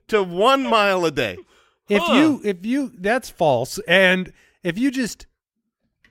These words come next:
Speaker 2: you get your alarm for this, and you just turn, and you just, with every, it's only a mile. In my opinion, one mile is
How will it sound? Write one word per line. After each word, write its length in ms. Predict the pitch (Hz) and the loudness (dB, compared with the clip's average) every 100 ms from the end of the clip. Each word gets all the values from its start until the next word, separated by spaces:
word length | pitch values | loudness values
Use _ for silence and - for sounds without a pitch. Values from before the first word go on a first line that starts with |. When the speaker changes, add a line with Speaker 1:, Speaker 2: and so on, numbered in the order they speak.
| _ | _
Speaker 2:
you 420 | 127 165 160 185 180 | _ -20 -10 -6 -2
get 180 | 214 | -2
your 120 | 262 247 | 2 2
alarm 340 | 208 190 190 | 2 0 -2
for 140 | 170 | -6
this, 300 | 139 131 135 - | -6 -6 -6 -10
and 160 | 160 | -8
you 100 | 175 | -6
just 240 | 214 226 - | -2 -4 -4
turn, 400 | - 202 160 139 | -4 -2 -2 -4
and 200 | 143 151 | -8 -8
you 100 | 208 | -6
just, 260 | 220 - _ | -6 -8 _
with 280 | 180 233 233 | -8 -8 -4
every, 340 | 254 302 277 - _ | -2 -2 -4 -8 _
it's 220 | - 202 | -14 -6
only 180 | 311 311 | -4 -2
a 40 | |
mile. 360 | 180 175 127 90 _ _ _ _ _ | -2 -2 -4 -10 _ _ _ _ _
In 120 | 196 | -2
my 140 | 226 311 | 0 0
opinion, 360 | - 254 214 | 0 -4 -4
one 220 | 175 208 196 | -4 -4 -4
mile 360 | 190 175 147 160 | -4 -4 -6 -8
is 300 | 165 147 | -8 -8